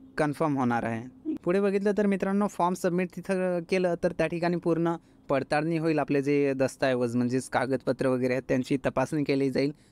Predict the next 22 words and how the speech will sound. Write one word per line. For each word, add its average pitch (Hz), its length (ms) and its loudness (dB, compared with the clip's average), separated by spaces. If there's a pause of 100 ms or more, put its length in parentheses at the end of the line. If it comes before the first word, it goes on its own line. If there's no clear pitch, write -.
(140)
जर 151 160 2
काही 156 200 0
चेंजेस 139 440 0
असतील, 135 300 -2
काही 139 180 -2
बदल 139 360 2
असतील 135 280 -4 (360)
तर 156 100 2
त्या 151 160 0
ठिकाणी 147 280 0
सेंटरवरून 139 520 0
सांगण्यात 131 380 0
येतील 135 440 0 (360)
की 147 100 0
अशा 135 200 0
अशा 139 160 -2
पद्धतीचे 131 480 0
बदल 143 320 2
आहेत 143 120 0 (100)
ते 143 80 2
करून 143 340 0
घ्या. 131 160 0